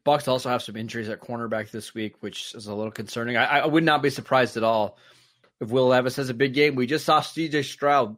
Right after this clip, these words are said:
light up this Tampa Bay secondary. They're even more banged up now.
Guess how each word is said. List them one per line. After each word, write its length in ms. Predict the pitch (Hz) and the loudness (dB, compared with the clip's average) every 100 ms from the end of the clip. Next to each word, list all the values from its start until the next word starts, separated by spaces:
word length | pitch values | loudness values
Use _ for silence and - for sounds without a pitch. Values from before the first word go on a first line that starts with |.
| - | -12
light 380 | 107 120 131 | -2 0 2
up 140 | 139 - | -2 -4
this 160 | 123 | -10
Tampa 260 | - 131 120 | -6 -6 -2
Bay 200 | 117 120 | -2 -2
secondary. 540 | - 113 117 104 104 | -2 -6 -6 -6 -6
They're 140 | 101 104 | -6 -6
even 300 | 143 135 127 | -6 -4 -2
more 240 | 120 127 | 0 0
banged 340 | 110 113 113 104 | 2 -2 -2 -4
up 140 | - | -6
now. 400 | 110 101 95 90 | -4 -4 -4 -10